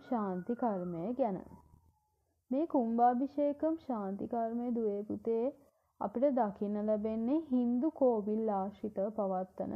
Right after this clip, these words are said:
ශාන්ති කර්මයක් විදිහට. මේ ශාන්ති කර්මය තේමින්තිය පූජාවන් වල බිඳී ගිය බලය, කියන්නේ මේ කෝවිල් ආශ්‍රිතව පවත්වන පූජාවන් වල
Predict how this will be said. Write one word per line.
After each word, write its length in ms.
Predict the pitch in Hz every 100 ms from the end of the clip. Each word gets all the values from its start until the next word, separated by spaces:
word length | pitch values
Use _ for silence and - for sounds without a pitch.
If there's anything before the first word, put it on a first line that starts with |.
| 302
ශාන්ති 480 | - 240 202 190 240
කර්මයක් 640 | 233 208 190 185 180 208 254
විදිහට. 420 | 214 208 165 - - _ _ _ _ _ _ _ _ _ _ -
මේ 160 | 269
ශාන්ති 440 | 262 285 214 202 226
කර්මය 420 | 233 233 233 233 196 185 262 - - _ _ _ _ _ _ _ - -
තේමින්තිය 800 | - 240 247 277 294 285 294 302
පූජාවන් 840 | 311 254 226 214 233 226 214 208 220
වල 220 | 202 180 196 285
බිඳී 440 | 226 208 208 226 220
ගිය 240 | 240 262
බලය, 380 | 202 180 202 214 180 - - - _ _ -
කියන්නේ 480 | 208 196 202 214 226 226
මේ 220 | 214 202
කෝවිල් 480 | 202 220 196 190 190
ආශ්‍රිතව 480 | 190 202 233 214 208
පවත්වන 580 | 208 214 202 208 - 220 240
පූජාවන් 800 | 233 214 196 196 190 190 190 190
වල 220 | 196